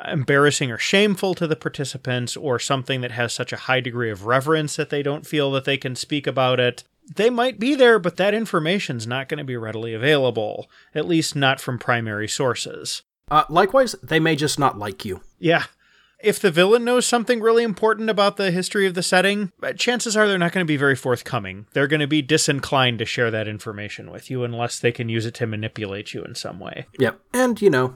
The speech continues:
Speaker 2: people just may not tell you the truth.
Speaker 1: Yeah.
Speaker 2: Um, the other possibility is that they simply don't remember.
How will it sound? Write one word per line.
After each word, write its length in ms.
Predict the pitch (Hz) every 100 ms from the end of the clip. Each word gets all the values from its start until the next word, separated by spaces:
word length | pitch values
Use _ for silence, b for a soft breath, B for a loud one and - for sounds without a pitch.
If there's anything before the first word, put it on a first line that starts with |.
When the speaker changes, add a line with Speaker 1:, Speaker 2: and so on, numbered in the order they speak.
| -
Speaker 2:
people 260 | 143 131 127
just 240 | 127 127
may 120 | 113
not 160 | 117 -
tell 120 | 127
you 80 | 135
the 80 | 143
truth. 260 | 190 190 - _ -
Speaker 1:
Yeah. 200 | 143 135 143 139
Speaker 2:
Um, 180 | 139 -
the 120 | 143 151
other 140 | 156
possibility 640 | 160 151 143 139 147 170
is 140 | 123 131
that 360 | 127 127 _
they 80 | 113
simply 320 | - 107 107
don't 180 | 101 -
remember. 480 | 92 117 101 110